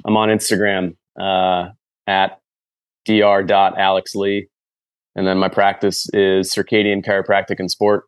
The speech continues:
in Sarasota, Florida. Uh, it's at Circadian S R Q on Instagram.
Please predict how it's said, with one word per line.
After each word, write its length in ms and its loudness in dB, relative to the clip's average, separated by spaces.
in 140 -4
Sarasota, 500 2
Florida. 480 0
Uh, 320 -2
it's 160 -8
at 220 0
Circadian 600 0
S 180 -6
R 120 0
Q 400 -2
on 460 -4
Instagram. 460 -2